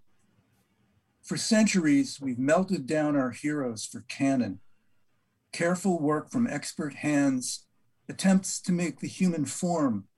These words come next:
undying, recast as hollow tubes to shatter bodies. The statues we're now pulling down are hollow.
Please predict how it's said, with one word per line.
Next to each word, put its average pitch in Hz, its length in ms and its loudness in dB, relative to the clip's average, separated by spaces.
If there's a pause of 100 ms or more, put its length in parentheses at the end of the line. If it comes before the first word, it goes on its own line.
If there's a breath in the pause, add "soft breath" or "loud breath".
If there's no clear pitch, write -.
(240)
undying, 147 800 -2 (640)
recast 147 1040 -6 (340)
as - 140 -10
hollow 175 480 -2
tubes 170 480 -4
to - 120 -12
shatter 156 480 -6
bodies. 120 720 -10 (1900)
The 226 100 -6
statues 196 680 2
we're 127 160 0
now 147 240 0 (100)
pulling 113 300 -4
down 101 400 -10 (140)
are 110 120 -10
hollow. 135 520 -4